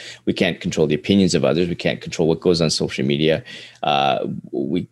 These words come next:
we can't control, so the values of others impinging us. And so then we got these rising emotions and decisions that we have to make. Um, and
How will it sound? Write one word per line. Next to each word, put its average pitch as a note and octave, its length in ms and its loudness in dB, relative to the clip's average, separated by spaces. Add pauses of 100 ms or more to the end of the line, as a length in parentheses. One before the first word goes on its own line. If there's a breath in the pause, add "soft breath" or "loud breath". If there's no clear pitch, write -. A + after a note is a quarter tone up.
we F2 340 0
can't F2+ 320 0
control, E2+ 500 4
so F#2 120 2
the F2 80 4
values F2+ 440 4
of E2 100 2
others F2 340 4
impinging E2 540 2
us. C2+ 400 0
And F#2 160 0
so F2 260 4
then F2+ 160 4
we F2 140 0
got F2 160 2
these F2 220 2
rising E2+ 340 4
emotions F2 540 2
and E2 100 2
decisions D#2 400 0
that - 160 -4
we E2 60 0
have D#2+ 140 -2
to B1+ 60 -6
make. E2+ 400 0 (440 loud breath)
Um, B1+ 440 -2 (140)
and D2 440 0